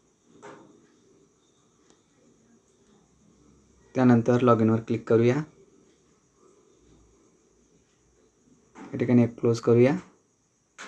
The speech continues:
हे पॉपअप आहे बघा छो-, छोटं.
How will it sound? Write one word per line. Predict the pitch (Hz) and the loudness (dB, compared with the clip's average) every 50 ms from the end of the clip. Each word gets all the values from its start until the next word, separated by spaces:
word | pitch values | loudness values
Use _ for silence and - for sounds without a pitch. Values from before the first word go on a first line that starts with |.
| - - - - _ _ _ _ _ _ _ _ _ _ _ _ - - | -20 -20 -20 -20 _ _ _ _ _ _ _ _ _ _ _ _ -8 -4
हे | 147 | -4
पॉपअप | 139 - - 147 135 131 147 135 - 143 | -2 2 4 4 4 4 0 0 2 2
आहे | 131 123 | 2 4
बघा | 120 123 123 135 | 4 4 2 2
छो-, | 143 - - - - - - | 0 -2 -8 -20 -20 -20 -18
छोटं. | - - 123 120 123 131 | -6 -4 -4 0 0 0